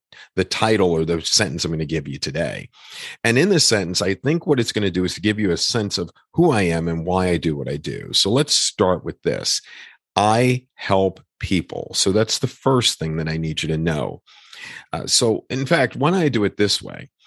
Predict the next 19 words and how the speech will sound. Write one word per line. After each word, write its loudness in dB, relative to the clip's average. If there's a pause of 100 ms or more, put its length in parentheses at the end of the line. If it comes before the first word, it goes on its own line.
Why 2
don't 4
I 6
give 2
you 4
the 2
whole 0
sentence 0
first? -2
And 0
then 4
what 2
I'll 4
do 0
is -4
I'll -2
break -4
it -10
down. -8